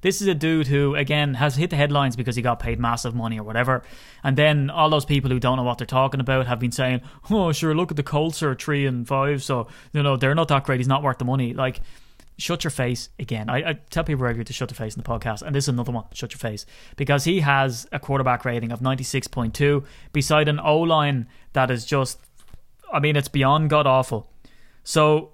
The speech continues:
if you look at their O-line, it's either full of rookies, you know, seventh round picks. Uh, you know, we were annoyed by Newhouse saying that he was a turnstile. These guys are even worse. The dude's got sacked in eight games thirty-one times. That's, that'd be, uh, uh,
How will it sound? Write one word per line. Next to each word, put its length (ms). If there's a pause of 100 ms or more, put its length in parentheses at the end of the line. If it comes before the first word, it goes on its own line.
if 140
you 100
look 160
at 60
their 120
O-line, 400
it's 140
either 180
full 220
of 80
rookies, 580
you 200
know, 120
seventh 400
round 260
picks. 460 (420)
Uh, 300 (100)
you 120
know, 100
we 180
were 120
annoyed 300
by 120
Newhouse 460
saying 220
that 100
he 80
was 100
a 60
turnstile. 560
These 220
guys 220
are 120
even 200
worse. 300 (300)
The 80
dude's 240
got 180
sacked 460
in 160
eight 200
games 360 (180)
thirty-one 520
times. 520
That's, 300
that'd 240
be, 240
uh, 60 (260)
uh, 260